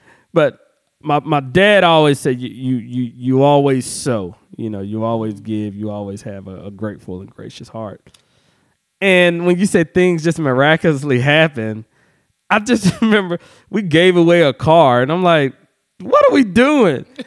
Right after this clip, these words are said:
Speaker 2: What
Speaker 1: And then,
Speaker 2: is life?
Speaker 1: yeah, what? And then, like, two weeks later, we get a new car, paid for.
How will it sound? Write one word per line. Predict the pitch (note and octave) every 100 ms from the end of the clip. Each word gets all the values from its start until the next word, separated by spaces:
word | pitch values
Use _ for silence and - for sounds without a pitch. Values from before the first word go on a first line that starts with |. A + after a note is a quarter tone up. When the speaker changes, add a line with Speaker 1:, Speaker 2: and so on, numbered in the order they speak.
| _
Speaker 2:
What | C4+ A#3+
Speaker 1:
And | A#3+
then, | A#3+ A#3+
Speaker 2:
is |
life? | G#3 G#3 F#3+ D4
Speaker 1:
yeah, | C5+ A3
what? | A3+ -
And | A3+ A3
then, | A3 G3+ _ -
like, | G#3 -
two | - B3+
weeks | A#3 F3+
later, | F#3 E3 B2 -
we | C#3
get | C#3 D#3
a | C#3+
new | B2+ A#2
car, | A#2 C2 - _ -
paid | F3+ D#3+ C#3+
for. | A#2+ C2+